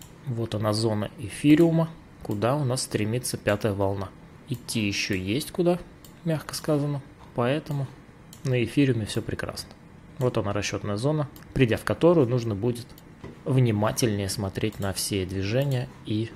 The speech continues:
иные факторы. Пока дивергенции нет, всё классно, прям наверх, эфириум у нас наверх. Ripple посмотрим, такая же ситуация. Мелочёвку вот эту вот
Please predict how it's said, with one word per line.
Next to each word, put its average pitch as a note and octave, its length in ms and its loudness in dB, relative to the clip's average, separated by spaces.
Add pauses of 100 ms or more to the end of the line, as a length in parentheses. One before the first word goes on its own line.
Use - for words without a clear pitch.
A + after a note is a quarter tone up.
(400)
иные A2 240 0
факторы. - 480 -6 (440)
Пока B2+ 260 4
дивергенции G2 580 0
нет, F3 260 2
всё - 200 -6
классно, C#3 420 -2 (100)
прям A2 200 2
наверх, A2 460 -2 (360)
эфириум C3+ 560 4 (240)
у - 80 -8
нас A#2 340 -2 (360)
наверх. F#2 580 -2 (480)
Ripple A2 380 0
посмотрим, G2+ 500 -4
такая C#3+ 380 0
же D3+ 80 -2
ситуация. D3 640 -2 (460)
Мелочёвку G#2+ 600 -2
вот G2+ 120 -4
эту G2+ 160 -6
вот - 240 -10